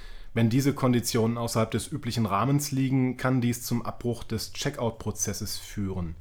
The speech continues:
Soweit das kleine Einmaleins des E-Commerce. Wir wollen heute etwas tiefer in das Thema einsteigen, deshalb sprechen wir heute mit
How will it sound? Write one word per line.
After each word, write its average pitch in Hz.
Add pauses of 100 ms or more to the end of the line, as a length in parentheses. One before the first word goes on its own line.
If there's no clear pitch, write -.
(540)
Soweit 175
das 165
kleine 139
Einmaleins 120
des -
E-Commerce. 95 (220)
Wir 147
wollen 165
heute 170
etwas -
tiefer 196
in 139
das 127
Thema 117
einsteigen, 151
deshalb 123
sprechen 127
wir 110
heute 123
mit 117